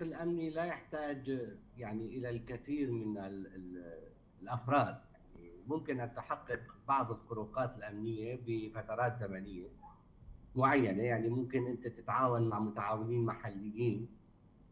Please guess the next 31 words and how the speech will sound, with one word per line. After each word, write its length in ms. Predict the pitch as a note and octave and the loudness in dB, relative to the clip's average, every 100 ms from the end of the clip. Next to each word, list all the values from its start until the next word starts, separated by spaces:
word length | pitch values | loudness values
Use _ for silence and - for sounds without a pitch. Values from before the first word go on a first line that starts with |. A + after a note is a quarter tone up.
| - | 0
وهذا 280 | D3 F3+ F3 | 2 6 6
متوفر. 760 | E3 E3 D3+ F3 - C3+ A#2 | 4 4 4 4 2 -2 0
يعني 480 | A2+ G2+ G#2 A2 B2 - - | 0 -2 -4 -6 -6 -10 -4
يمكن 420 | F3+ G3+ G3+ D3 | 0 0 2 2
اللي 200 | C3+ C3 | 4 2
قاله 520 | C3+ C#3 C3 B2 A#2 A#2 | 2 0 2 0 0 -2
الشيخ 300 | - B2+ A#2 - | -6 -4 -6 -4
جابر 360 | B2 A#2 A#2 G#2+ - - | -2 -2 -2 -4 -12 -12
يعني 400 | A#2+ G#2 G#2+ G#2+ - | -8 -4 -4 -4 -8
أو 140 | G#2+ G2+ | -12 -10
الشيخ 200 | - A#2 | -12 -12
محمود 340 | G#2+ G#2+ A2 G#2+ C3 | -10 -8 -8 -4 0
يعني، 340 | C#3 B2+ C3 - - | 2 2 0 -4 -8
يعني 200 | G#2+ A2 | -4 2
ممكن 360 | C3+ C#3 C3+ A#2 A#2+ | 2 2 0 -2 -2
قبوله، 460 | A#2 C3+ B2+ A2+ - - - - - - - - | 4 6 6 4 -2 -18 -20 -20 -20 -20 -20 -2
آه، 1120 | C3+ C3 B2 A#2+ A#2+ A#2+ A#2+ A#2+ A#2 A2+ A2 F2+ | 4 4 4 2 2 2 2 2 2 0 -6 -8
على 400 | F#2+ F#2+ B2 B2 | -4 2 2 2
المستوى 540 | A#2+ B2+ B2 C3+ B2 A#2+ | 2 0 0 2 2 4
معقول. 560 | A#2 A2+ - B2+ G2+ | 4 4 0 0 0
يعني 540 | F2+ D#2+ F2 G2+ A#2 C3 - | -2 -6 -8 -8 -6 -6 -2
أنا 380 | C3+ C3+ C3+ - B2 - | 0 2 2 -2 -12 -6
ما 180 | C3 D3+ | 0 2
راح 200 | C#3+ C#3 | 2 0
نقدر 340 | C#3+ B2+ B2 | -2 0 0
نأكد 460 | A#2+ B2 D3 - C3 | 2 0 -4 -4 -2
أو 160 | B2+ B2 | 0 2
ننفي 300 | C#3+ C3+ B2 | 2 0 -6
اللي 160 | A#2 | -6
قاله 260 | - C3 A#2+ | -2 -2 -2
الشيخ، 380 | A2+ D3 D3+ | -4 0 0